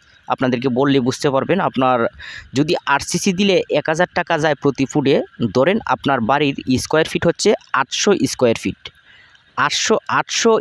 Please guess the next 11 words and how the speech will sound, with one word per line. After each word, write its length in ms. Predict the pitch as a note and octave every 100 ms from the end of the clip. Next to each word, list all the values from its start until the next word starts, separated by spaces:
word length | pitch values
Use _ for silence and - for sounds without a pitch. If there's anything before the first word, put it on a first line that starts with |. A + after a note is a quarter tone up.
| D#3+ D#3
স্কয়ার 300 | - F3 F3
ফিট 180 | F#3+ D3
যদি 140 | E3 D#3+
আপনার 220 | - C#3+
বাড়ি 260 | A#2 D#3 E3
হয়, 240 | B2+ G#3 - _ - -
এক্সাম্পল, 520 | B2+ A#2 D3 C#3 C3+ - _ - -
উদাহরণ 360 | B2+ B2+ C3 B2+ B2
দিয়ে 140 | C3+ B2
বলতেছি, 380 | C3+ B2 C#3+ C3+ - - - - - - - -
আট-, 380 | B3 - -